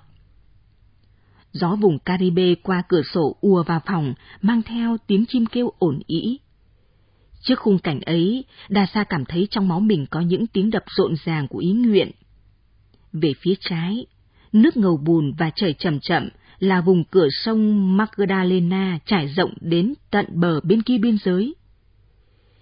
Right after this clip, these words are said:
Khi không còn gì để ăn nữa, thuyền trưởng lấy góc khăn trải bàn lau miệng và nói bằng một thứ từ ngữ địa phương thô tục đã chấm dứt danh dự của ngôn từ các viên thuyền trưởng. Bởi vì ông ta không nói với hai người,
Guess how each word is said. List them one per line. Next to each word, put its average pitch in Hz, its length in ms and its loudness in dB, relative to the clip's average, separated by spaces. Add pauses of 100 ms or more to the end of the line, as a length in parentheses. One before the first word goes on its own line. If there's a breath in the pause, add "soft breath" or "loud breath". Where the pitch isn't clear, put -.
(800)
Khi 196 360 4
không 196 300 -2
còn 151 160 -2
gì 147 200 -2
để 143 100 -4
ăn 185 240 -2
nữa, 240 280 -2 (380)
thuyền 214 180 2
trưởng 156 340 0
lấy 175 240 0
góc 233 260 -6
khăn 190 240 -2
trải 170 180 -4
bàn 147 220 -4
lau 165 220 -2
miệng 170 280 0 (460 loud breath)
và 180 180 0
nói 170 540 0
bằng 196 180 2
một 165 140 0
thứ 202 220 0
từ 202 100 2
ngữ 147 240 -2
địa 233 160 -2 (120)
phương 196 260 6
thô 226 220 2
tục 185 240 2 (360 loud breath)
đã 170 260 0
chấm 208 200 2
dứt 330 120 -2 (100)
danh 233 260 2
dự 190 220 2
của 156 80 0
ngôn 196 260 2
từ 170 220 0
các - 220 -8
viên 202 180 4
thuyền 160 260 0
trưởng. 113 400 0 (1400 soft breath)
Bởi 202 160 4
vì 175 300 2
ông 254 160 0
ta 262 240 -6
không 262 300 -2
nói 214 260 -2
với 277 80 -2
hai 269 180 -6
người, 185 340 2